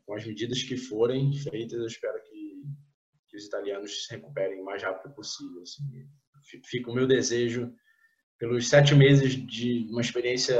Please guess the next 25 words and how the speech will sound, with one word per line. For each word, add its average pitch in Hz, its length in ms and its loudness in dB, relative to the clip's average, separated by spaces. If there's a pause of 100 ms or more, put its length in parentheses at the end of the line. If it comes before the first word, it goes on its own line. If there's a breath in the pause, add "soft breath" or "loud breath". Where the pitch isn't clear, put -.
(220)
excelente 139 600 2
que 139 60 0
eu 120 100 0
vivi 127 280 0
lá. 117 380 4 (540 loud breath)
É, 98 1300 2
e 92 340 -4
eu - 40 -6
fiquei 123 200 -2
muito 131 240 0
triste 143 380 4
pela 120 200 4
saída 117 480 4
repentina 123 760 0
num, 110 360 -6 (760)
numa 104 280 -10 (460)
situação 113 480 0
tão 120 160 2
complicada, 127 540 2
então 131 180 2
fica 131 220 0
o 131 40 0
meu 127 100 2
desejo 117 520 2 (680)
pela, 101 960 -2